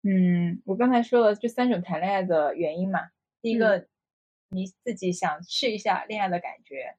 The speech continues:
Speaker 2: 嗯。
Speaker 1: 你自己想哈，这一定是你自己想。第二个是你碰到了真的让你很喜欢的人。
Speaker 2: 嗯。
Speaker 1: 你就，你见到他你就是摇尾巴的那种喜欢。
Speaker 2: 嗯，嗯，嗯。
Speaker 1: 然后第三个就是你迫于社会和家庭的压力，你说，“那我去谈个恋爱吧。”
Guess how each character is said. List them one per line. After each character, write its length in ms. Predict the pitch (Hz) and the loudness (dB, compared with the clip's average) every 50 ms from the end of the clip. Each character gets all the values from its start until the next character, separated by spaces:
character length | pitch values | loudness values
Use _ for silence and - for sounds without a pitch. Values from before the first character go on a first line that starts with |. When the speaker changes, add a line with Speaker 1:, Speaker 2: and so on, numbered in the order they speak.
| _ | _
Speaker 2:
嗯。 260 | - 240 226 202 190 - _ _ | -4 -2 -2 -2 -2 -4 _ _
Speaker 1:
你 80 | - 180 | -4 -4
自 80 | 190 226 | -2 -2
己 100 | 190 196 | -4 -6
想 200 | 190 - - - | -6 -6 -8 -8
哈， 300 | - 175 170 160 156 - _ _ | -8 -10 -12 -12 -12 -14 _ _
这 80 | - 196 | -6 -4
一 80 | 185 180 | -4 -4
定 100 | 196 185 | -4 -6
是 100 | 180 180 | -6 -8
你 60 | 180 | -10
自 140 | - - 165 | -10 -12 -12
己 60 | 160 | -12
想。 180 | 175 - - - - _ _ _ _ _ _ _ - | -12 -14 -16 -18 -18 _ _ _ _ _ _ _ -6
第 80 | - | -4
二 60 | 220 | -2
个 120 | 214 214 208 | -2 -2 -4
是 300 | - - 208 180 - - | -4 -4 -4 -4 -4 -6
你 80 | - 175 | -10 -12
碰 160 | - 190 185 | -6 -4 -2
到 180 | 180 175 165 156 | 0 0 0 0
了 200 | 127 - - _ _ _ | -2 -4 -6 _ _ _
真 140 | _ 196 185 | _ -8 -4
的 60 | 175 | -4
让 120 | 180 170 | -2 -4
你 60 | 165 170 | -4 -6
很 140 | 165 175 | -6 -8
喜 160 | 175 - - _ | -8 -10 -14 _
欢 160 | - - - | -16 -14 -12
的 80 | 123 | -10
人。 160 | 92 92 92 - - _ _ _ _ _ _ _ _ _ _ _ | -8 -8 -8 -10 -12 _ _ _ _ _ _ _ _ _ _ _
Speaker 2:
嗯。 180 | 214 202 185 185 | -4 -2 -2 -4
Speaker 1:
你 40 | |
就， 140 | 180 - 185 - _ _ | -4 -8 -14 -16 _ _
你 100 | - 202 | -8 -4
见 140 | 180 277 262 | -2 0 2
到 60 | 254 | 4
他 120 | 247 254 247 | 6 6 4
你 60 | 202 | 4
就 80 | 185 214 | 2 -2
是 120 | 220 226 | -4 -2
摇 160 | 190 180 180 196 | 0 0 0 0
尾 100 | 180 170 | 0 2
巴 140 | - 175 | 2 2
的 80 | 180 175 | 2 2
那 120 | 185 180 | 0 -2
种 240 | 170 156 143 - - | -2 -4 -8 -10 -10
喜 200 | 180 - - - | -12 -14 -14 -14
欢。 180 | 180 165 165 - 71 - - _ _ - | -10 -8 -8 -8 -8 -10 -14 _ _ -4
Speaker 2:
嗯， 120 | 233 233 202 | -2 -2 -2
嗯， 40 | |
嗯。 40 | 202 | -2
Speaker 1:
然 80 | 214 190 | -2 -2
后 60 | 190 | -2
第 80 | 190 190 | -2 -2
三 180 | - 233 220 226 | 0 0 0 0
个 100 | 226 220 | -2 -2
就 100 | 226 220 | -4 -4
是 300 | 220 - 214 202 185 170 | -4 -4 -2 -2 -2 -4
你 100 | 170 170 - _ | -6 -10 -8 _
迫 120 | 226 214 | -4 -2
于 80 | 190 196 | -2 -4
社 220 | 196 - 226 220 | -4 -4 -4 -4
会 140 | 214 208 202 | -2 -2 -2
和 400 | 196 190 175 160 156 - - - _ | -2 0 0 0 0 -2 -4 -8 _
家 140 | - 190 196 | -6 -4 -4
庭 140 | 190 185 170 | -4 -6 -8
的 80 | 160 | -6
压 180 | 180 180 175 180 | -4 -2 -2 -2
力， 180 | 185 180 156 | -2 -4 -8
你 80 | - 170 | -8 -12
说 200 | 180 - 170 160 | -12 -12 -10 -8
，“那 100 | 170 170 | -6 -8
我 80 | 147 - | -8 -8
去 120 | - _ | -12 _
谈 180 | _ _ - - | _ _ -20 -14
个 60 | 165 | -10
恋 180 | 175 175 170 165 | -8 -8 -6 -6
爱 100 | 160 147 | -8 -8
吧。” 200 | - 110 - - | -8 -10 -12 -12